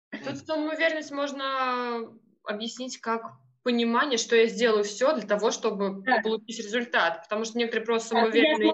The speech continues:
Speaker 2: смогу
Speaker 1: буду
Speaker 2: это сделать. Потому что некоторые вот очень неуверенные в себе, они даже не могут себе позволить, что они могут самостоятельно работать в проекте,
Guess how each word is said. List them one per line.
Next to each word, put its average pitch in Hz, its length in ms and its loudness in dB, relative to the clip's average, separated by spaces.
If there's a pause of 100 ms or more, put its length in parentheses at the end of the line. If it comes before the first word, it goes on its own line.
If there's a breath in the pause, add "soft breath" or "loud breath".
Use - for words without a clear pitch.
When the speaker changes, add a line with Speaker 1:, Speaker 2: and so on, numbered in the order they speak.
(120)
Speaker 2:
смогу 330 120 8
Speaker 1:
буду 226 140 4
Speaker 2:
это 214 160 0
сделать. 190 600 0 (140)
Потому 285 220 0
что 294 120 0
некоторые 330 380 6
вот 262 100 0
очень 294 260 4
неуверенные 302 520 6
в 220 60 -2
себе, 240 220 0
они 370 140 8
даже 247 240 4
не 262 120 6
могут 285 320 6
себе 254 220 -2
позволить, 320 460 2
что 233 120 -2
они 262 120 0
могут 320 240 4
самостоятельно 247 840 2
работать 214 420 2
в - 80 -20
проекте, 214 520 2